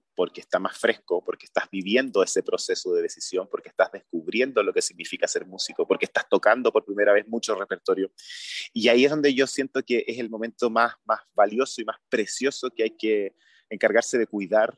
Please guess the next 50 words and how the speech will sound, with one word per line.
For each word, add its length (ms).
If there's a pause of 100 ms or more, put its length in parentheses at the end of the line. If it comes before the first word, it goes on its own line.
(100)
y, 260
y, 440
y, 200
y, 240
y 80
que 160
se 220
permanezca 560
siempre 500
ahí 320
cercano 420
a 40
ti, 180
muy 140
fresco. 480 (360)
Que 80
no 80
lo 100
olvides, 500
que 80
no 60
olvides 280
por 300
qué 280 (400)
te 60
dedicas 420
a 100
esto. 340 (380)
Eh, 360
y 200
eso, 340
de 120
alguna 220
forma, 220
también 200
para 180
mí 260
es 200
una 160
motivación 500
permanente 580
de 80
por 160
qué 100
trabajo 380
con, 200
con 260
orquestas 360
juveniles, 400
porque 440